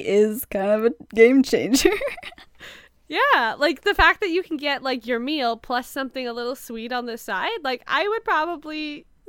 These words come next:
Speaker 2: go choose Subway sometimes over, like, an A and W here in Canada or a Harvey's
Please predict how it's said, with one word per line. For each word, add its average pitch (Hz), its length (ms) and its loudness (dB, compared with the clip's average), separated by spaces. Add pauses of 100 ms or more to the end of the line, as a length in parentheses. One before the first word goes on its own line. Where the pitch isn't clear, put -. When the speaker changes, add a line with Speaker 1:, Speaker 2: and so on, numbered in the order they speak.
(320)
Speaker 2:
go 262 360 -2
choose 302 280 -4
Subway 285 600 -4 (240)
sometimes 240 720 -4
over, 233 260 -4
like, 226 320 -4
an 226 140 -6
A 214 160 -4
and 233 120 -6
W 269 400 -6
here 214 200 -10
in 233 120 -14
Canada 269 400 -8
or 196 200 -6
a 247 80 -2
Harvey's 233 760 -6